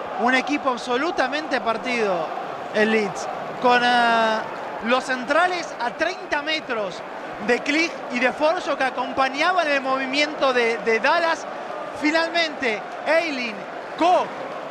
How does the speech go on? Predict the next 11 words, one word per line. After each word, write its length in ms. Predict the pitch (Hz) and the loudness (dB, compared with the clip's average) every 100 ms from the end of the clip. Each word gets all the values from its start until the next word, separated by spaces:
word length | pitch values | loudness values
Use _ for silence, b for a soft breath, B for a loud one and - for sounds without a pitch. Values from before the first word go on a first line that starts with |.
| - | -6
y 160 | 294 277 | -2 -2
Drame 640 | 185 277 330 - 349 339 - | 0 2 2 2 0 -4 -4
se 180 | 262 262 | -4 -2
quedaron 500 | 277 285 370 339 294 | 0 2 4 2 0
habilitando 760 | 269 285 269 339 339 294 240 196 - - - | -2 -2 -2 -2 -2 -4 -6 -6 -8 -8 0
a 120 | 262 | 2
Martinelli. 800 | 294 277 269 269 302 349 349 359 - | 4 0 0 0 2 4 2 -2 -2
El 120 | 262 | -2
pase 340 | - 370 - 269 | 2 0 0 -4
filtrado 580 | 285 240 339 330 320 | -4 -2 2 4 2
perfecto, 720 | 294 247 226 320 359 - 339 | 0 -2 2 2 2 0 0